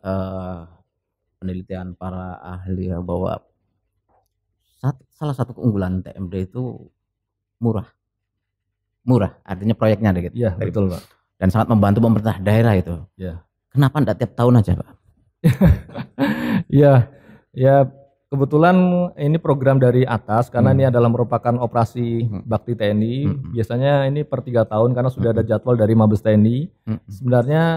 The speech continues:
Speaker 2: kalau kita buat, eh, per tahun bisa, Pak, tapi,
Speaker 1: Hmm.
Speaker 2: tapi judulnya nanti
Speaker 1: Hmm.
Speaker 2: bukan operasi bakti T N I,
Speaker 1: Betul.
Speaker 2: namun karya bakti.
Speaker 1: Karya bakti.
Speaker 2: Kami siap untuk
Speaker 1: Hmm.
Speaker 2: membantu pemerintah daerah
Speaker 1: Hmm.
Speaker 2: apabila nanti mungkin menyelaraskan dengan
Speaker 1: Hmm.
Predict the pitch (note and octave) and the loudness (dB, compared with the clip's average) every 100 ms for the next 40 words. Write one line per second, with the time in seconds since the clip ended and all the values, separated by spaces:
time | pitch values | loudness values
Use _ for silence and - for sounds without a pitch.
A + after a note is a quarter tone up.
0 | - - _ C#3+ C3+ C3+ C#3+ - - - | -6 -14 _ -2 2 2 0 -8 -20 -20
1 | _ _ - C3 C3 B2 B2 - _ _ | _ _ -16 -2 -2 2 0 -2 _ _
2 | _ _ B2 B2+ A#2+ C3 C3+ E3 C#3 - | _ _ -4 -2 -2 -2 2 4 2 2
3 | B2 C3+ B2 - A#2+ C#3 A#2 D3 C#3+ A#2+ | 0 2 -2 -6 -6 -2 -2 -2 0 2
4 | A#2+ C3+ G#2+ C#3+ F#2+ A#2+ A#2 A#2 A#2 A2+ | 2 4 2 0 0 0 2 0 -2 -4
5 | B2 C3 A#2 A#2+ A2+ B2 A2 - A2 A2 | -10 -12 -8 -4 -4 -4 -6 -8 -6 0
6 | G#2+ G2 C3 A#2 C3 C3+ C3+ - - B2 | 2 2 2 2 2 2 -2 -6 -6 -2
7 | B2 A#2+ G#2+ - A#2+ G#2 G2+ G2 F2+ F#2 | 0 2 0 -2 -4 0 2 2 0 -6
8 | F#2 E2+ F#2 - - C3+ C3+ C3+ C#3 C#3 | -8 -10 -12 -12 -6 -4 -2 0 0 0
9 | B2+ A#2+ B2 A#2 A2+ A#2+ A2+ A#2+ A#2+ A#2 | -2 -2 0 0 2 -2 -2 -2 -2 -2
10 | A#2+ A2+ A2 B2 D3+ D#3+ G2+ - G#2+ A2 | 0 2 2 4 4 2 0 -2 -2 0
11 | A2+ A#2 A2 A#2+ A#2 - _ _ _ _ | 0 -2 -2 -4 -6 -12 _ _ _ _
12 | - A#2 C3 C3 C3 B2+ B2 - D3 C#3 | -12 -8 0 2 2 2 0 -2 0 2
13 | B2 B2 B2 B2 B2 F#2 | 2 4 4 2 0 -4